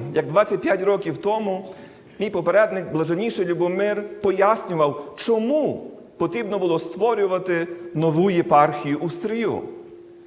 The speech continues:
І тоді Любомир говорив: "Це діється для того, щоб мати церква була близько до свого народу".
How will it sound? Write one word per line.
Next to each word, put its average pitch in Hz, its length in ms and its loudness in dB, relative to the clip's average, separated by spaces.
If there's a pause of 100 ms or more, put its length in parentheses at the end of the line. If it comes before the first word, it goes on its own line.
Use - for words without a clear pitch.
(1160)
І 127 40 -12
тоді 165 220 -2
Любомир 170 440 2
говорив: 147 520 2 (1080)
"Це 143 160 -2
діється 170 360 -2
для 123 180 0
того, 208 500 0
щоб 156 260 -2 (540)
мати 143 800 2
церква 180 960 0 (300)
була 131 240 2
близько 139 1080 -2 (300)
до 120 180 -4
свого 127 500 -4
народу". 104 720 -2